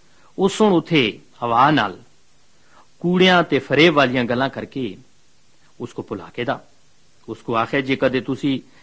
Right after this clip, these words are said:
ਇਸ ਬੂਟੇ ਦਾ ਫਲ ਖਾਸੋ ਤੇ ਤੁਸੀਂ ਹਮੇਸ਼ਾ, ਹਮੇਸ਼ਾ ਜੀਂਦੇ ਰਹਿਸੋ। ਮੁੱਚ ਅਕਲਮੰਦ ਹੋ ਜੁਲਸੋ।" ਬਿਲਕੁਲ ਇਸ ਤਰ੍ਹਾਂ ਜਿੰਜੂ ਖੁਦਾ ਖੁਦੇ।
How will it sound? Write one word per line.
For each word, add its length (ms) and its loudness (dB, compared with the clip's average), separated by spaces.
ਇਸ 180 -4
ਬੂਟੇ 240 -2
ਦਾ 120 2
ਫਲ 200 -2
ਖਾਸੋ 560 -2
ਤੇ 80 -4
ਤੁਸੀਂ 360 -4
ਹਮੇਸ਼ਾ, 480 -2
ਹਮੇਸ਼ਾ 300 -2
ਜੀਂਦੇ 340 -14
ਰਹਿਸੋ। 260 -18
ਮੁੱਚ 280 2
ਅਕਲਮੰਦ 400 4
ਹੋ 120 -2
ਜੁਲਸੋ।" 360 -12
ਬਿਲਕੁਲ 760 0
ਇਸ 100 0
ਤਰ੍ਹਾਂ 320 2
ਜਿੰਜੂ 300 2
ਖੁਦਾ 320 4
ਖੁਦੇ। 460 -2